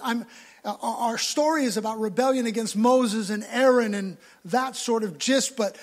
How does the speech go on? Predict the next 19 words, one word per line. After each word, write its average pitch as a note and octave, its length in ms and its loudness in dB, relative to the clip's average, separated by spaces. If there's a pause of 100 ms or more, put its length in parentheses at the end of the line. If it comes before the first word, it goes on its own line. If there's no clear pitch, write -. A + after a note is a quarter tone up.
(120)
I C4+ 60 -8
wanna C#4 160 -2
tell C4+ 180 0
you, B3 80 2
we A#3+ 140 -2
can C#4+ 160 -2
be A#3+ 100 0
rebellious A3 680 -2
against A3 280 -4
a G3+ 60 -4
lot A3 340 -2
of F#3 100 -6
things. C#3+ 760 -6 (440)
We B3+ 120 -4
can B3+ 160 -4
be A#3 160 -2
rebellious A3+ 720 -2
against A3+ 340 -6
people, C4 640 -2